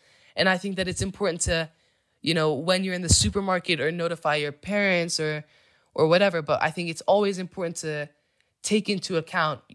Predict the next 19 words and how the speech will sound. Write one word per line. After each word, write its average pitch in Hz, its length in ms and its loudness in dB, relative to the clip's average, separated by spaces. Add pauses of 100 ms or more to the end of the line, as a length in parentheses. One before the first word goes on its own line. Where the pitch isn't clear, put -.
(100)
where 190 300 4
is 208 160 -2
your 208 80 -4
food 202 280 -4
coming 190 300 0
from? 165 560 0 (420)
Um, 143 440 0 (160)
is 202 180 2
it 208 100 0
sustainably 175 580 -2
sourced? 214 800 0 (300)
Is 165 180 2
it 165 80 0
organic? 185 640 0
Is 170 100 -4
it 143 100 -2
non-G 180 380 0
M 180 160 0
O? 185 400 0